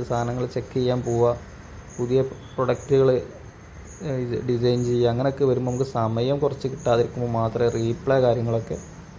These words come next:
കിട്ടാതിരിക്കുക. കഴിഞ്ഞ ആഴ്ചയാണെങ്കിൽ അസുഖമായിട്ടും കുറേ റീപ്ലൈ കൊടുത്തിട്ടില്ല. അപ്പോൾ ഞാൻ വീഡിയോ ചെയ്യുന്നത് പതിനൊന്ന് ആറ് രണ്ടായിരത്തി ഇരുപത്തഞ്ചാണ്, വെള്ളിയാഴ്ച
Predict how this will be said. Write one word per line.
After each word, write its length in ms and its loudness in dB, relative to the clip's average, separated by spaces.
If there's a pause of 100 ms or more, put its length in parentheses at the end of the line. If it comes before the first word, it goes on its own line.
(460)
കിട്ടാതിരിക്കുക. 540 4
കഴിഞ്ഞ 260 2
ആഴ്ചയാണെങ്കിൽ 460 0
അസുഖമായിട്ടും 580 2
കുറേ 160 4 (120)
റീപ്ലൈ 280 0
കൊടുത്തിട്ടില്ല. 400 -2
അപ്പോൾ 140 -2
ഞാൻ 160 0
വീഡിയോ 280 4
ചെയ്യുന്നത് 320 0 (680)
പതിനൊന്ന് 500 2 (140)
ആറ് 160 2 (100)
രണ്ടായിരത്തി 480 2
ഇരുപത്തഞ്ചാണ്, 600 2 (520)
വെള്ളിയാഴ്ച 440 0